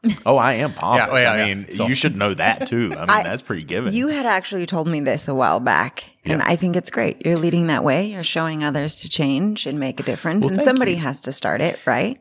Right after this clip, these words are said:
Speaker 1: Exactly. And this dude doesn't listen to me 'cause I told him years ago why we do this, you know, and David,
Speaker 2: Yeah.
Speaker 1: the, the reality is, is David is worried. He keeps coming in here and, like, so if you watch,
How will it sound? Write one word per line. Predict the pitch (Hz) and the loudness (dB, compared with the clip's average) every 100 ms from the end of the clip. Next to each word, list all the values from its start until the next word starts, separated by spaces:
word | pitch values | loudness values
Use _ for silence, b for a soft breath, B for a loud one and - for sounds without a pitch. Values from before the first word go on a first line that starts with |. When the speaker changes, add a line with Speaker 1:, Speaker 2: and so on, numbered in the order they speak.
| _ | _
Speaker 1:
Exactly. | 151 190 233 220 - 98 | -2 2 2 2 2 2
And | 110 123 | 2 2
this | 143 | 2
dude | 104 82 | 0 2
doesn't | 80 69 | 2 0
listen | 69 76 62 | -4 -6 -6
to | 71 | -8
me | 69 | -6
'cause | 71 | -2
I | 85 | -2
told | - 92 | -2 -6
him | 67 60 _ | -6 -8 _
years | 76 76 78 64 | -6 -2 0 -2
ago | - 55 | -4 0
why | 57 64 | 2 2
we | 58 | -2
do | 60 62 | -4 -4
this, | 50 50 - - - | -4 -6 -6 -14 -6
you | 82 | -2
know, | 73 | 0
and | 78 92 | 2 2
David, | 98 117 120 78 | 4 6 4 2
Speaker 2:
Yeah. | 82 | 2
Speaker 1:
the, | 95 92 | 2 2
the | 95 92 | 2 4
reality | 87 82 101 101 80 | 6 6 6 6 4
is, | 76 | 2
is | 78 78 | 0 0
David | 92 101 131 | 4 6 6
is | 98 85 | 2 2
worried. | 98 92 76 | 2 2 0
He | 98 | -6
keeps | 95 110 - | -4 -4 -2
coming | 113 101 | 0 0
in | 101 | 0
here | 107 92 | 0 -2
and, | 78 | -2
like, | 82 80 - | -2 -2 -2
so | 90 | -2
if | 85 87 | 0 0
you | |
watch, | 80 80 95 - - | 2 2 2 -2 -8